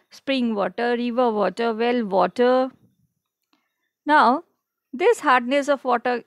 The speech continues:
can be of two types. One is temporary hardness, another one is permanent hardness. So what is temporary hardness? It is due to the presence of bicarbonates of calcium and magnesium dissolved in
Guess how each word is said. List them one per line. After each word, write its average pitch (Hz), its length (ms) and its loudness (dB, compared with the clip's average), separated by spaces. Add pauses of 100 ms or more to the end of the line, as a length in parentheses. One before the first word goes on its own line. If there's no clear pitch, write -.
can 226 220 -2
be 240 120 -2
of 240 180 -2
two 269 160 -4
types. - 460 -6 (380)
One 226 360 2
is 233 240 -4
temporary 220 640 -2
hardness, 277 720 -2 (380)
another 254 400 0
one 240 180 2
is 240 140 -6
permanent 226 720 -2 (200)
hardness. - 640 -2 (320)
So - 180 -6
what 269 220 4
is 302 100 -4
temporary 277 680 2
hardness? 294 680 0 (320)
It 285 200 -4
is 302 180 -2
due 277 180 -2
to 294 100 -4
the 269 160 2
presence 247 580 0
of 240 380 4 (360)
bicarbonates 247 1080 2
of 214 180 -2
calcium 247 840 2
and 202 280 -4
magnesium 240 840 0
dissolved 208 540 2
in 269 220 2